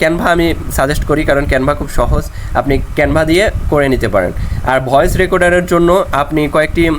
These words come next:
অ্যাপ পাবেন, এ, সেটা দিয়ে আপনি নয়েজ, এ, উম, রিমুভ করতে পারেন, আহ, অথবা আপনি CapCut-এ গিয়েও আপনি ভয়েস দিতে পারেন আপনার ভিডিওতে। তো আশা করি বুঝতে পেরেছেন। আর যেটা বেশি গুরুত্বপূর্ণ,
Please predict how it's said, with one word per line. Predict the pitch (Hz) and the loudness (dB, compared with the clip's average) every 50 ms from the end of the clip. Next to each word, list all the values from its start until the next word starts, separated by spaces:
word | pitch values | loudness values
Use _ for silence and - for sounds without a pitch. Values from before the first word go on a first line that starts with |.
| - - - - | -4 -8 -6 -2
অ্যাপ | 131 135 139 - - - | 0 0 0 0 0 0
পাবেন, | 151 143 143 156 175 285 - - - - - - - | 0 0 0 0 -2 -2 -4 -6 -10 -12 -10 -4 -2
এ, | - 127 127 | 0 0 0
সেটা | - - 139 127 120 | 0 -2 -2 -2 0
দিয়ে | 147 156 156 | 0 2 2
আপনি | 151 160 156 | 2 2 2
নয়েজ, | 135 131 131 139 151 165 165 - - 170 | 2 4 4 4 2 2 0 -2 -2 0
এ, | 156 151 147 143 - | 0 2 0 0 -2
উম, | 139 139 139 147 | -2 0 0 2
রিমুভ | 143 143 151 156 160 156 - | 2 2 2 2 2 0 0
করতে | - 156 - - 151 | -2 -2 0 -2 0
পারেন, | 139 143 135 139 143 156 | 0 0 0 0 0 -2
আহ, | 170 - - - - - - - 123 123 127 127 127 120 - | -2 -6 -8 -10 -8 -6 -2 2 4 4 4 4 2 2 2
অথবা | 135 143 139 165 147 147 147 | 2 2 0 0 2 2 2
আপনি | 147 147 156 156 - - - | 2 2 -2 -2 -2 -2 -2
CapCut-এ | 170 - - - 160 160 170 165 | -2 -2 -2 -2 -2 -2 -2 -2
গিয়েও | 151 151 156 156 170 | 0 0 2 4 4
আপনি | 170 156 156 160 156 156 | 4 2 2 0 0 0
ভয়েস | 143 135 131 131 135 143 139 | 0 0 0 0 0 0 -2
দিতে | 143 135 139 139 131 | -4 -2 0 0 2
পারেন | 127 127 131 131 127 | 2 2 2 2 2
আপনার | 123 - 127 127 123 | 2 2 0 0 0
ভিডিওতে। | 143 127 117 120 120 113 - 123 127 135 - - - - - - - - - - - | 0 2 2 2 2 2 0 0 -2 -2 -2 -2 -4 -4 -4 -6 -6 -8 -10 -6 -2
তো | - | -2
আশা | - - 147 160 190 180 | 0 0 0 0 -2 -2
করি | 170 175 180 185 165 | 0 2 2 0 0
বুঝতে | - 135 135 143 - - 151 | -2 -2 -2 -2 0 0 0
পেরেছেন। | 131 139 104 101 95 - - - - - - - - - - - - - - | 0 0 -2 -2 -2 -2 -4 -4 -4 -4 -4 -6 -6 -6 -4 -4 -4 -2 0
আর | 107 107 107 107 107 | 2 2 2 2 0
যেটা | 113 113 143 143 175 170 | 0 0 0 0 0 0
বেশি | 156 131 - 147 156 - - 196 | -2 0 0 -2 0 0 -2 0
গুরুত্বপূর্ণ, | 165 175 185 180 - 190 - - 180 170 175 180 | 0 2 0 2 0 -2 0 0 0 2 2 0